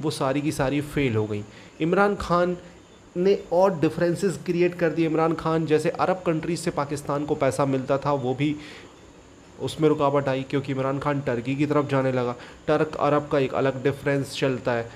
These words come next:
वहाँ पर एक अर्तगुल जो ड्रामा था, टर्क, टर्किश ड्रामा, वो अरब में बैन था, वो इमरान खान ने पाकिस्तान में खुद प्रमोट किया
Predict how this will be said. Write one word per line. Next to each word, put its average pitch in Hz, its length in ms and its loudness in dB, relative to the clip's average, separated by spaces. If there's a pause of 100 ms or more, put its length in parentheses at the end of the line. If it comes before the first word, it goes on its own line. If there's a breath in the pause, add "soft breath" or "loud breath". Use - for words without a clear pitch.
(260 loud breath)
वहाँ 143 340 2
पर 165 100 4
एक 160 220 -2 (300)
अर्तगुल 151 640 4
जो 147 180 4
ड्रामा 135 380 4
था, 151 160 0
टर्क, 147 560 -2 (400 loud breath)
टर्किश 143 440 2 (180)
ड्रामा, 135 320 4
वो 143 200 2
अरब 143 340 2
में 143 200 0
बैन 143 260 2
था, 151 160 0
वो 151 160 2
इमरान 135 280 -2
खान 143 240 -2
ने 147 120 -2
पाकिस्तान 139 540 -2
में 151 160 -2
खुद 185 280 2
प्रमोट 123 380 0
किया 107 200 -2